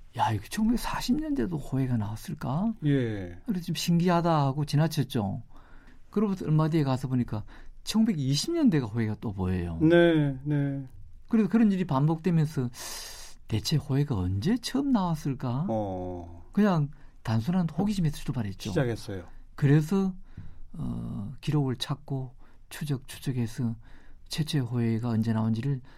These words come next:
Speaker 1: 알게 됐고
Speaker 2: 네.
Speaker 1: 그것이 실물은 아니지만은 다행히 국내 최초의 호외는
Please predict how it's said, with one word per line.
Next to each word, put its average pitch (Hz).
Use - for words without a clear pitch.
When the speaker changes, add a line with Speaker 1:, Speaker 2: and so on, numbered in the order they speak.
Speaker 1:
알게 131
됐고 92
Speaker 2:
네. 95
Speaker 1:
그것이 139
실물은 226
아니지만은 120
다행히 135
국내 185
최초의 185
호외는 160